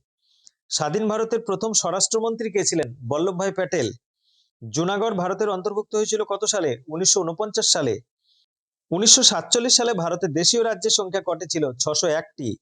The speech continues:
উদ্বাস্তুদের সরকারি সাহায্য দানের বিষয়টি কি নামে পরিচিত? ডোল। মিডনাইটস চিলড্রেন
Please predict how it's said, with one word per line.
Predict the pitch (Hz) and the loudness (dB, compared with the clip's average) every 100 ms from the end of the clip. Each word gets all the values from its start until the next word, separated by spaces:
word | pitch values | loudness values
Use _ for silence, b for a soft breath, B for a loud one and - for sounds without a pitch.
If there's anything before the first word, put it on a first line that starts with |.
| _ _ _ _ _ _ _ _ | _ _ _ _ _ _ _ _
উদ্বাস্তুদের | 165 170 214 - - 247 240 | 0 0 2 0 0 0 2
সরকারি | 226 - 170 165 208 | 4 4 2 0 0
সাহায্য | 220 196 196 190 | 2 2 0 -2
দানের | 208 214 220 | -2 0 0
বিষয়টি | 180 196 202 214 | 2 2 0 -2
কি | - 254 | -10 -4
নামে | 247 220 | -2 0
পরিচিত? | 185 170 156 143 135 113 113 | 0 -2 -2 -2 -2 -2 -2
ডোল। | 190 208 123 92 - _ _ _ _ _ _ _ | 0 0 -2 -6 -16 _ _ _ _ _ _ _
মিডনাইটস | 143 185 180 240 269 - - | 2 2 2 2 2 4 6
চিলড্রেন | 220 196 175 123 123 | 4 4 2 0 -6